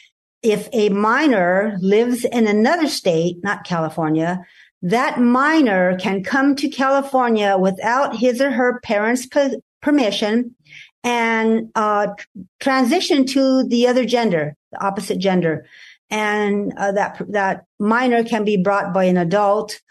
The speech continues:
Um, and again, that is without parental permission.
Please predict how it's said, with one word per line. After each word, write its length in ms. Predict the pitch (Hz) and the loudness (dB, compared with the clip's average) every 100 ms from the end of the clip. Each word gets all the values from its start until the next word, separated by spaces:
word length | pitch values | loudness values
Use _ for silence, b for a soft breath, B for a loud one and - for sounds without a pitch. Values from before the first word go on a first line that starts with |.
| b b _ - | b b _ -6
Um, 640 | 190 190 180 180 180 190 - - | 0 2 2 2 2 2 -2 -10
and 440 | 196 196 190 190 185 | -6 -2 0 0 0
again, 300 | 185 233 202 | 0 0 2
that 240 | 185 185 | 0 0
is 180 | 196 185 | -4 0
without 480 | 190 185 190 190 - | -2 0 0 -2 -4
parental 380 | 185 180 185 | -2 0 -2
permission. 600 | 185 180 185 180 160 165 | -4 -2 -2 -2 -4 -8